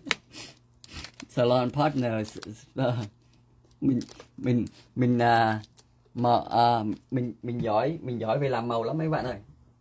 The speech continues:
Mình, à, à, à, đây, cái màu này cũng đẹp này. À, ông trời, ông, ông cho mình, ông trời, ông cho mình được, được cặp mắt nhìn ra màu. Không biết sao mình nhìn, mình nhìn màu mình làm tự nhiên sao nó,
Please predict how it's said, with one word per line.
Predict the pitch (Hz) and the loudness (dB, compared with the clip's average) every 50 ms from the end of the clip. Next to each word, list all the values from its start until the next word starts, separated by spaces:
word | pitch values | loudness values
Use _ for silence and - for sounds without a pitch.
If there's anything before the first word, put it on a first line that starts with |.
| _ _ _ _ _ | _ _ _ _ _
Mình, | 113 113 107 110 104 107 | -8 -8 -6 -6 -6 -6
à, | 107 110 110 110 110 104 - - 80 - - _ - - _ _ _ - - | -6 -8 -6 -6 -6 -6 -6 -8 -10 -12 -16 _ -20 -20 _ _ _ -20 -20
à, | - 50 50 - - - - _ _ - - - _ _ _ _ _ - _ _ _ _ _ _ | -20 -20 -20 -20 -20 -20 -20 _ _ -20 -20 -20 _ _ _ _ _ -20 _ _ _ _ _ _
à, | - 175 185 180 165 151 135 120 - - - - - _ _ _ _ _ _ | 4 6 6 6 6 4 2 0 -4 -12 -18 -18 -20 _ _ _ _ _ _
đây, | - 165 180 160 143 113 | 8 10 10 10 8 6
cái | 135 | 4
màu | 151 143 131 127 | 4 4 6 4
này | 123 120 | 4 2
cũng | 113 - 147 | 0 0 2
đẹp | 156 143 135 127 | 4 4 6 6
này. | 139 123 98 - - - - _ _ _ _ _ _ _ _ - - - - - - - _ | 4 2 0 -4 -12 -20 -20 _ _ _ _ _ _ _ _ -20 -20 -20 -20 -20 -20 -12 _
À, | - 104 110 107 107 107 | -2 2 2 4 4 4
ông | 104 - 117 123 | 2 2 0 0
trời, | 131 - 131 117 113 110 110 | 0 2 4 4 4 4 2
ông, | 110 120 127 135 143 - | 2 2 2 0 0 0
ông | - 117 123 139 147 | -2 0 0 0 0
cho | - - 127 127 | 2 4 4 4
mình, | 120 120 107 107 107 107 101 - - - _ | 4 4 2 2 0 0 -2 -6 -10 -12 _
ông | - 110 120 | -4 -4 0
trời, | - 123 110 107 | 2 2 4 4
ông | 104 117 123 | 2 0 0
cho | - 120 120 | 2 2 2
mình | 120 117 110 107 98 | 2 2 0 -2 -2
được, | 104 113 104 - - _ | -4 -4 -6 -6 -10 _
được | 113 104 95 - | -10 -10 -4 -2
cặp | 127 113 | -2 2
mắt | 127 139 156 156 - - - _ - - | 4 2 2 2 -2 -8 -14 _ -8 -6
nhìn | 107 117 120 107 104 | -2 -2 -2 0 0
ra | 117 127 | 0 0
màu. | 123 120 110 107 104 101 | 2 2 2 0 0 0
Không | 98 107 120 139 | -2 -2 -2 0
biết | 160 156 | -2 0
sao | - 139 127 127 | 2 2 2 2
mình | 120 113 110 | 2 0 0
nhìn, | 110 107 104 | 0 0 0
mình | 107 104 92 95 110 104 98 107 113 | -2 -2 -4 -4 -4 -2 -2 -2 -2
nhìn | 113 110 110 | -2 0 2
màu | 110 107 107 | 2 2 2
mình | 107 110 110 107 110 | 2 2 2 2 2
làm | 110 107 107 101 | 4 2 2 2
tự | - 107 | 2 0
nhiên | 123 127 | 0 2
sao | 127 131 127 | 2 2 2
nó, | 143 151 | 2 2